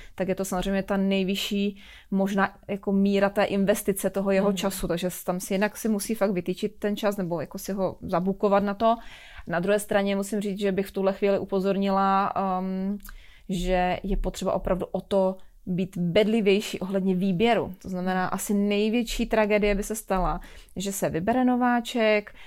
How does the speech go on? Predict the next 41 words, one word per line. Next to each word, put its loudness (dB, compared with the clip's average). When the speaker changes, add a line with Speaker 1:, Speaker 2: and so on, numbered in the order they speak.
Speaker 1:
eh, 2
ten 0
šéf, 2
eh, 0
se 0
přetíží 4
tím, 0
že 2
se -4
musí 0
toho -2
nováčka 2
zapracovat 0
a 2
k -6
tomu 0
dělat 2
svoji 0
vlastní 0
práci -2
a 2
ten 0
člověk, -2
eh, 2
odchází. -8
Jo, -6
ještě -4
Speaker 2:
Mhm. 0
Speaker 1:
ani 0
nic -2
nevy-, -2
nevyprodukuje -2
a -2
odchází, -6
tak -12
to -8
je -4
úplně -4
Speaker 2:
Mhm. 0
Speaker 1:
nejtragičtější -2
asi 0